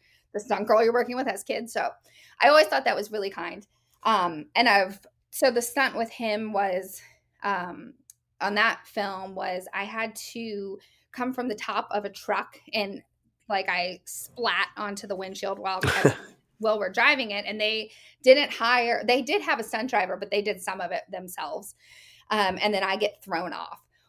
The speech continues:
Speaker 1: Well, but prior to that, I'm in the bar. Um, the, the set was a bar, and I had just given birth five weeks ago. And so all of a sudden, because there's long hours on set, I didn't have time to pump,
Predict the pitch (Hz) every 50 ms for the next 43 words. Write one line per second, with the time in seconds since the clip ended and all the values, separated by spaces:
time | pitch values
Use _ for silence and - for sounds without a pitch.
0 | _ - 240 247 247 247 - 233 233 247 - - - - 339 349 392 440 440 427
1 | - - 294 277 247 202 185 214 - - - 202 214 226 240 254 262 240 - 202
2 | 160 143 147 175 185 196 202 - - - - - _ _ - - 202 190 185 180
3 | 180 185 185 - _ _ _ _ - 208 185 87 - - - - - 208 214 202
4 | - - 185 175 - - - - - 190 185 - - - - - 233 - - -
5 | - - - - - _ _ 233 226 - 294 277 269 302 277 - - - - _
6 | _ _ - 220 226 233 233 240 233 220 180 226 233 233 220 233 240 240 - 285
7 | 269 254 233 202 - - - - - 180 175 170 - 165 160 - - - - -
8 | - - 226 - _ _ _ _ _ - - - _ _ _ _ _ _ _ _
9 | 226 233 240 233 226 - - 254 240 226 214 202 185 - - - _ _ _ _
10 | _ _ _ - 233 277 339 370 392 403 311 359 370 - 240 208 202 185 202 220
11 | 208 202 - - _ - 226 285 262 277 277 269 269 247 247 240 220 269 285 294
12 | 311 285 247 240 233 233 240 233 220 214 208 208 214 - - - 202 - - 202
13 | 202 202 202 208 233 247 269 262 - 254 233 - 226 220 208 208 202 - 214 190
14 | - - - 190 143 170 247 254 -